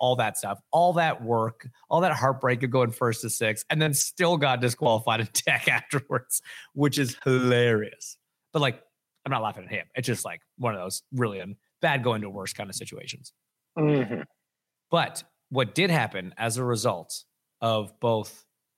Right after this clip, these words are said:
Speaker 1: Leclerc and Hamilton getting D Q'd after the race, Logan Sargent's in the points.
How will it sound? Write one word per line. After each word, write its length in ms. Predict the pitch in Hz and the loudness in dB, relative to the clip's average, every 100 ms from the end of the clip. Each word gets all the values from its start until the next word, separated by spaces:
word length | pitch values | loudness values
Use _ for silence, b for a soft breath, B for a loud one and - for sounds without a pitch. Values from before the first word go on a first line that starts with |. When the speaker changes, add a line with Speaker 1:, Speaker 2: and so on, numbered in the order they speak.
| - | -16
Speaker 1:
Leclerc 640 | 104 - 147 139 131 120 - | -12 -2 2 2 0 -4 -10
and 100 | 117 | -8
Hamilton 500 | 123 123 110 113 104 | -2 -2 -2 -4 -4
getting 440 | 101 110 107 95 _ | -2 -2 -4 -8 _
D 140 | - 147 | -4 -4
Q'd 420 | 123 117 101 98 | -2 -4 -4 -6
after 280 | 123 135 139 | -2 -2 -2
the 100 | 113 | -8
race, 380 | 92 82 - - _ _ _ _ _ _ _ _ _ _ _ _ _ _ 107 | -8 -10 -14 -20 _ _ _ _ _ _ _ _ _ _ _ _ _ _ -12
Logan 300 | 107 117 123 | -6 -2 0
Sargent's 540 | - 123 117 135 - | 2 0 0 -4 -4
in 80 | 117 | -8
the 60 | |
points. 580 | 123 - 85 - - - | -8 -12 -16 -14 -14 -14